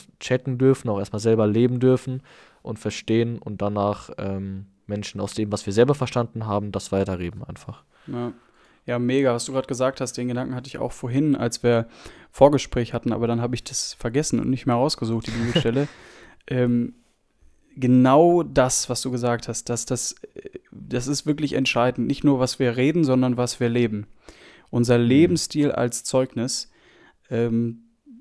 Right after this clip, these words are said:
Speaker 2: ich glaub, auch Leute, die dich nur ganz kurz erleben, werden schon merken, ob da wirklich der Heilige Geist in dir Veränderung gebracht hat und ob du dich dem ausgeliefert hast.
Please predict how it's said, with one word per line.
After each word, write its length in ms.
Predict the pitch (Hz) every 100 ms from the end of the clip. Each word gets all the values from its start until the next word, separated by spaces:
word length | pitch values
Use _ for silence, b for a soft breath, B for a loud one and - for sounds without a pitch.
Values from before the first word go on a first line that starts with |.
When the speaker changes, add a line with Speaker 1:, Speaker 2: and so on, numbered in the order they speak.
| 311 - _ _ -
Speaker 2:
ich 140 | 123
glaub, 260 | - 156 160
auch 160 | 147 147
Leute, 300 | 139 147 135
die 100 | 135
dich 140 | 127
nur 120 | 131
ganz 220 | 127 135
kurz 280 | - 185 180
erleben, 420 | 127 120 123 139
werden 400 | 123 131 156 156 -
schon 420 | - 135 170 -
merken, 420 | - 190 196 -
ob 160 | - -
da 160 | 131 123
wirklich 320 | 143 139 131
der 120 | 131
Heilige 300 | 127 131 127
Geist 260 | 127 131 -
in 160 | 131
dir 220 | 120 120 120
Veränderung 580 | - 117 120 117 117
gebracht 460 | 113 - 120 143 -
hat 140 | 175
und 120 | - 131
ob 120 | -
du 100 | 123
dich 140 | 123
dem 180 | - 117
ausgeliefert 640 | 120 135 - 165 175 165
hast. 320 | 180 180 -